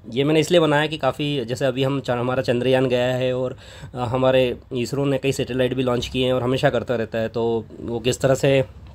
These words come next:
पृथ्वी के चक्कर लगाते हैं ये काफ़ी के माइंड में आता रहता होगा। तो, अ, ये वीडियो आपको हो-, अच्छा लगेगा,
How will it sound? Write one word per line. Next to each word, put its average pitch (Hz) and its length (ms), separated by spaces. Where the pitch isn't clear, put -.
पृथ्वी 123 280
के 123 240
चक्कर 131 220
लगाते 127 360
हैं 131 60
ये 127 120
काफ़ी 123 460
के 117 140
माइंड 113 280
में 123 120
आता 117 200
रहता 120 260
होगा। 110 240
तो, 113 500
अ, 120 100
ये 117 220
वीडियो 117 260
आपको 123 400
हो-, 123 220
अच्छा - 240
लगेगा, 120 400